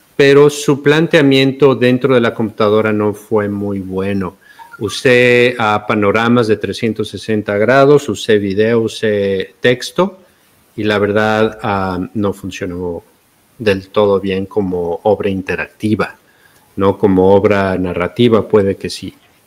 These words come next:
Y luego, am, ya retado por mis colegas y por mis profesores en la universidad,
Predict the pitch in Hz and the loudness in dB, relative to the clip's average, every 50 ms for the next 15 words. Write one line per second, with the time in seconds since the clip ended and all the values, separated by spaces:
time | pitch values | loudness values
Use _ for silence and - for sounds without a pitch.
0 | _ _ _ _ _ _ _ _ _ _ _ - - - - - - - - _ | _ _ _ _ _ _ _ _ _ _ _ -20 -20 -20 -20 -20 -20 -20 -20 _
1 | _ _ - 180 165 165 165 165 165 165 156 170 170 180 175 - - - - - | _ _ 0 2 4 6 6 6 6 6 6 6 6 6 4 0 -6 -18 -20 -20
2 | _ _ _ _ _ _ _ _ _ _ _ _ _ - 143 135 131 131 131 131 | _ _ _ _ _ _ _ _ _ _ _ _ _ -2 0 0 2 2 2 2
3 | 127 127 127 135 143 - 135 120 131 131 139 143 147 143 143 - - 143 135 139 | 2 2 2 2 0 0 -2 0 0 2 2 2 2 2 2 2 2 2 4 6
4 | 143 147 139 - - 120 113 110 107 117 113 107 107 110 110 110 110 107 - - | 6 4 4 4 2 2 4 4 2 2 2 2 2 2 2 2 0 0 -2 -4
5 | - - 131 120 117 120 120 120 120 139 139 - - - - - 110 98 101 104 | 0 2 4 4 6 4 4 4 2 2 0 0 -2 -2 -2 0 -2 0 -2 -2
6 | - - - 107 104 95 - 101 - - - 120 117 123 123 120 - - 113 104 | -6 -6 -6 -6 -6 -4 -4 -6 -6 -2 0 2 2 4 2 2 0 -2 -2 0
7 | 107 107 107 107 110 110 113 117 113 - - 135 117 117 113 113 110 120 123 - | 0 0 0 2 2 4 2 2 0 0 -2 0 2 2 2 2 0 -2 -4 -8